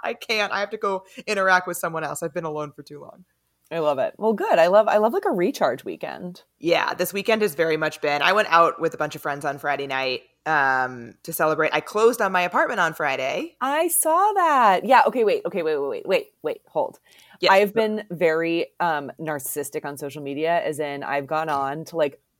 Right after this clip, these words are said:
Speaker 2: post my own shit and then bounced. So I actually feel like I really don't know what's up, except for I did see that story.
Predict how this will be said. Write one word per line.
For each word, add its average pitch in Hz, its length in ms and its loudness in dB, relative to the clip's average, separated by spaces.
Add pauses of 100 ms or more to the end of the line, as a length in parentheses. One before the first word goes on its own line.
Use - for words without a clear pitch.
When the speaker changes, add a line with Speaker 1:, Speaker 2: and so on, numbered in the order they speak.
(100)
Speaker 2:
post 175 380 0
my 160 140 -4
own 151 160 -6
shit 160 320 -2
and 175 100 -2
then 147 80 -6
bounced. 143 580 -2
So 190 140 0
I 151 140 6
actually 160 260 2
feel 233 120 0
like 180 100 0
I 175 100 4
really 147 180 0
don't - 200 -6
know 143 160 -4
what's 151 220 0
up, 139 280 0
except 185 300 0
for 175 100 2
I 156 80 4
did 151 260 -2
see 143 200 -6
that 135 260 0
story. - 400 -6